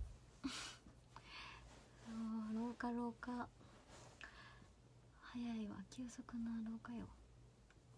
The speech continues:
うん。なんか最近ね、口癖がね、「とか言っちゃって」っていうのが口癖なんですよ。<laughs> そしたらね、なんか、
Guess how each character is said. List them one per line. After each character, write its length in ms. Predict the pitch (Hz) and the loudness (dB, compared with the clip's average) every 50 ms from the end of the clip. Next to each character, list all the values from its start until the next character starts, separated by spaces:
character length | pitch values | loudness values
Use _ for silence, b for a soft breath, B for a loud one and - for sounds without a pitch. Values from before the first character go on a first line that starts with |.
| - - - - - - - - - - - - - - - - - - - - - - - | -16 -16 -16 -16 -16 -12 -12 -12 -12 -12 -12 -14 -14 -14 -16 -18 -18 -18 -16 -16 -14 -10 -6
う 40 | 208 | -4
ん。 300 | 202 196 196 196 196 196 - - - - - - - - - - - - - - - - - - - - - - - - B B B B B B B B - - - - - - - - - | -2 -2 -2 -2 -4 -6 -6 -10 -10 -12 -12 -14 -18 -18 -16 -16 -16 -14 -14 -14 -14 -14 -16 -18 -18 -16 -16 -14 -14 -14 B B B B B B B B -14 -16 -16 -16 -16 -16 -16 0 6
な 120 | - 254 240 | 10 10 10
ん 60 | 240 | 12
か 100 | 233 240 | 10 8
最 220 | 233 - 277 269 | 10 10 10 10
近 240 | - - 294 285 277 | 10 10 10 10 10
ね、 120 | 277 285 302 | 10 10 10
口 300 | - 269 - - 262 254 | 10 10 10 10 10 10
癖 240 | 277 294 - 302 | 10 10 10 10
が 120 | 294 285 277 | 12 12 12
ね、 200 | 277 269 285 - - - - - - - - - - - - - - - - B B B B B B B B B B - - - - - - - - - - - - - - - - - - - - - - - - - - - | 12 10 10 8 4 -2 -16 -18 -16 -16 -16 -16 -16 -16 -16 -10 -8 -6 -6 B B B B B B B B B B -14 -14 -14 -16 -18 -18 -18 -18 -16 -16 -16 -16 -16 -18 -18 -18 -16 -16 -14 -14 -14 -14 -16 -18 -14 -4 0
「と 100 | - 370 | 2 6
か 100 | 349 330 | 8 10
言 120 | 277 247 240 | 10 10 8
っ 40 | - | 6
ち 80 | - 254 | 6 4
ゃ 60 | - | 4
っ 20 | |
て」 220 | - - - - - | 4 4 2 2 2
っ 40 | - - - | 2 4 8
て 60 | - 220 | 10 12
い 80 | 214 | 12
う 40 | 208 | 12
の 100 | 208 208 | 10 8
が 100 | 208 220 | 8 6
口 260 | - - - 262 233 | 6 6 8 8 10
癖 220 | 214 254 254 269 254 | 10 10 10 12 12
な 120 | 233 233 | 12 12
ん 80 | 233 233 | 12 10
で 80 | 247 | 8
す 140 | 240 - 240 | 8 8 8
よ。 180 | 214 208 - 294 | 8 8 8 8
<laughs> 1200 | - 339 330 - - - - - - - - - - - - - - - - - - - 427 403 - - | 6 4 4 4 0 -4 -6 -8 -10 -12 -14 -14 -14 -14 -14 -14 -10 -4 0 4 6 8 6 6 6 8
そ 100 | - 302 | 10 10
し 80 | 285 - | 10 12
た 120 | - 320 | 12 12
ら 120 | 320 294 269 | 12 12 12
ね、 280 | 254 240 226 233 254 | 12 10 10 10 10
な 180 | 330 294 269 262 | 12 12 12 12
ん 100 | 247 240 | 10 8
か、 140 | - 226 | 6 2